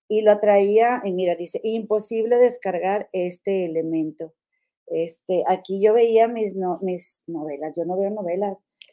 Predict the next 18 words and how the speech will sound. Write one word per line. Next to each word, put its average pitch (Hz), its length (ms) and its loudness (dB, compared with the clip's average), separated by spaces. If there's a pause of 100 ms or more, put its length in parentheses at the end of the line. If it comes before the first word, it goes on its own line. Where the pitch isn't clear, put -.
(320)
pero 180 460 4
aquí 180 300 0
veía 214 220 8
mis 240 200 -6
programas 190 760 -2
y 208 40 0
andaba 180 320 -2
pa' 226 80 0
acá 196 140 -2
y 185 40 0
pa' 196 120 0
allá. 196 280 0
¿Y 226 120 2
ahora 254 220 0
qué 262 100 -2
voy 254 180 0
a 214 40 -4
hacer? - 200 -14